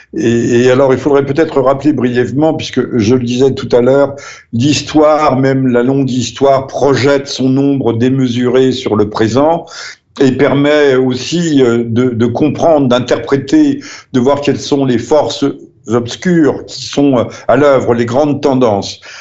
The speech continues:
Alors, J F K est mort en dix-neuf cent soixante-huit, assassiné à Dallas, soi-disant par Lee Harvey Oswald. J'ai soi-disant parce que Lee Harvey Oswald aurait été plus qu'un tireur d'élite s'il avait pu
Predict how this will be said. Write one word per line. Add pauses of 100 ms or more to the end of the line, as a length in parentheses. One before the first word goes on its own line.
Alors, (300)
J
F
K (220)
est
mort
en
dix-neuf
cent
soixante-huit,
assassiné (580)
à
Dallas, (720)
soi-disant
par
Lee
Harvey
Oswald.
J'ai
soi-disant
parce
que
Lee
Harvey
Oswald (320)
aurait
été
plus
qu'un
tireur
d'élite
s'il
avait
pu